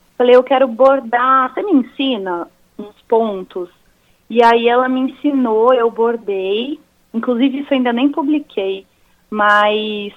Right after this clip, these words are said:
tem um outro episódio também, que isso, porque eu, eu ia me casar esse ano, e a gente fez,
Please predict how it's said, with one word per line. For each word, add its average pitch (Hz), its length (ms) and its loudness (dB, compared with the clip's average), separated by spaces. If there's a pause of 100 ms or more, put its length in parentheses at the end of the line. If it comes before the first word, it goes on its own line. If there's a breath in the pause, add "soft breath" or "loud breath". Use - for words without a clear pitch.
tem 247 200 4
um 247 140 2
outro 294 200 0
episódio 196 600 0
também, 180 580 -6 (420)
que 196 360 -12
isso, 185 840 -8 (140)
porque - 160 0
eu, 214 400 0
eu 214 100 -2
ia 214 160 -2
me 214 120 -10
casar 196 640 0
esse 214 260 -10
ano, 185 420 -4 (640)
e 196 800 -8
a 202 60 6
gente 214 340 -8
fez, 214 320 0